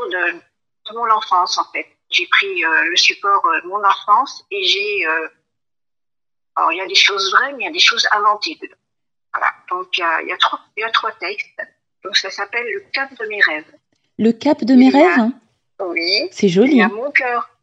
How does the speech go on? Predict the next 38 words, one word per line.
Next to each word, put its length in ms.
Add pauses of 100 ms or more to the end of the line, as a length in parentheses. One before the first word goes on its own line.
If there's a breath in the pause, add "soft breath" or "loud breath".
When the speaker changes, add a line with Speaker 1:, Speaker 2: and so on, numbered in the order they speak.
Speaker 1:
mon 180
cœur 240
est 160
ailleurs. 880 (540)
Speaker 2:
Oui. 100
Speaker 1:
Euh, 420
En 160
route 260
pour 160
le 140
cap. 380 (1300)
Et 320 (280)
J'avais 400
un 120
rêve. 220 (460)
Speaker 2:
Juste 260
les 160
titres 320
donnent 180
vraiment 260
envie, 320
euh, 200
d'aller 200
se 120
pencher 280
Speaker 1:
Voilà. 160
Speaker 2:
dessus. 380 (720)
Speaker 1:
Alors, 340
mon 180
cap, 340 (120)
alors, 300
c'est 160
pas 140
le 160
cap 200
du 120
Bon 180
Espérant, 580